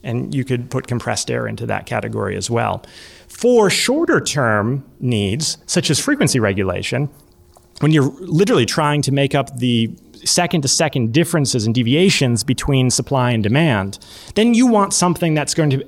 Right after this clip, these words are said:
A, be able to respond more quickly than these, you know, really large monolithic structures,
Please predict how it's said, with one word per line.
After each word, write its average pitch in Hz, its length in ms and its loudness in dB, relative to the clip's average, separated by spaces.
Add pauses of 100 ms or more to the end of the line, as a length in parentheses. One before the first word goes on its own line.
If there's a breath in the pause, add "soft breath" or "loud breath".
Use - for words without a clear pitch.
(140)
A, 214 180 2
be 185 120 4
able 170 140 2
to 160 100 0
respond 190 600 2
more 143 160 4
quickly 139 680 0 (360 loud breath)
than 170 200 2
these, 156 360 2 (300 loud breath)
you 139 120 0
know, 120 100 2
really 151 380 2 (100)
large 147 340 2
monolithic 127 480 2
structures, 123 760 -2